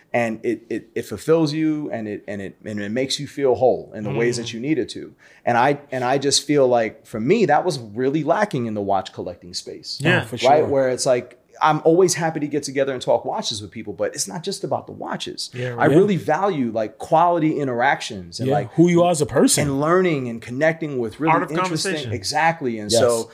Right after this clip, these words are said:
Speaker 1: if, if Complecto can help to create a space where people feel like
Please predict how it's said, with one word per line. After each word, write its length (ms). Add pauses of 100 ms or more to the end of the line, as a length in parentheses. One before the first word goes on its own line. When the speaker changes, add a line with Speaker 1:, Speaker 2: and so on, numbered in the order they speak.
(220)
Speaker 1:
if, 180
if 160
Complecto 560
can 160
help 240
to 80
create 340
a 40
space 500
where 120
people 580 (480)
feel 320
like 360